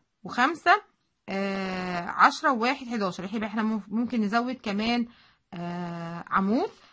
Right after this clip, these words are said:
علشان يبقوا اتناشر، عشان دول تسعة ودول اتناشر، يبقى له القسمة على، آه، تلاتة. بصوا، نزود هنا كمان ايه؟ عمود، هنظبطها عمود.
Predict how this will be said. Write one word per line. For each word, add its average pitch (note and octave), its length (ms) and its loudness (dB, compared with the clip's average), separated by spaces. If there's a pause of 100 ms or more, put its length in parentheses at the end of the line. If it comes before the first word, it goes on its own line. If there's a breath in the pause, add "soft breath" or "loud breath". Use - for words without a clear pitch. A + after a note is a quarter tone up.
علشان G#3 360 4
يبقوا A3 220 2
اتناشر، F3+ 320 -6
عشان F3 220 -8
دول G3+ 140 -4
تسعة - 340 -4
ودول E3+ 160 -6
اتناشر، B3+ 380 -2
يبقى G3 340 -2
له G#3+ 60 -2
القسمة G#3+ 440 -4 (320 loud breath)
على، G3 300 2 (1400 loud breath)
آه، E3 800 -10
تلاتة. D#3 340 -8
بصوا، F#3 300 -8
نزود E3+ 320 -6
هنا E3+ 140 -6
كمان F3 360 -6 (140)
ايه؟ F3 200 -8 (840)
عمود، F#3+ 580 -4 (500)
هنظبطها F3 540 -14 (960)
عمود. E3 240 -10